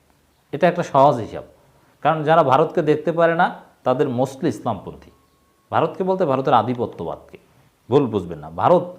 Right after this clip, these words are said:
বাং-, সবার বন্ধু। জামাতের নেতারাও ভারতে যায় চিকিৎসা নেয় এবং সেখানে মারা যায় অনেকে। জামাতের উৎপত্তি ভারত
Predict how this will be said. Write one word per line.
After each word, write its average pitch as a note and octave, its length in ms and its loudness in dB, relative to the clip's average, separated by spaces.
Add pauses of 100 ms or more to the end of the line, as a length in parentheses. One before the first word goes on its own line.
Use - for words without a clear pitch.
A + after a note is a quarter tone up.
বাং-, A2+ 360 -10
সবার C#3 320 0
বন্ধু। G#2+ 420 -8 (920)
জামাতের C#3+ 380 2
নেতারাও D3 380 4
ভারতে B2+ 320 2
যায় B2+ 200 -2
চিকিৎসা B2 400 -6
নেয় A2+ 120 -4
এবং G#2+ 260 -6
সেখানে A2 300 -6
মারা G2 220 -2
যায় E2+ 160 -8
অনেকে। D#2 280 -14 (600)
জামাতের B2 340 -2
উৎপত্তি C3+ 400 -4
ভারত F#2 240 -4